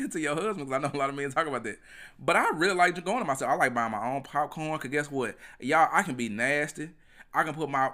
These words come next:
fingers in it, and I ain't got, I, I can lick 'em and put 'em right back in that thing. And I can buy myself,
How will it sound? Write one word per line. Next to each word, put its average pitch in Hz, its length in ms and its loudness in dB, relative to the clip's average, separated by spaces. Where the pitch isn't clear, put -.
fingers 165 340 -2
in 160 120 -2
it, 156 160 -6
and 127 100 -2
I 156 140 4
ain't 156 100 -2
got, 135 240 0
I, 131 180 -4
I - 20 -2
can 110 260 -6
lick 185 240 -2
'em 190 220 -8
and 139 140 -2
put 175 100 -2
'em 123 120 -2
right 151 140 0
back 143 120 -6
in 131 80 -4
that 117 120 -6
thing. 98 300 -10
And 127 160 0
I 151 120 6
can 117 180 -6
buy 139 200 8
myself, 151 380 -2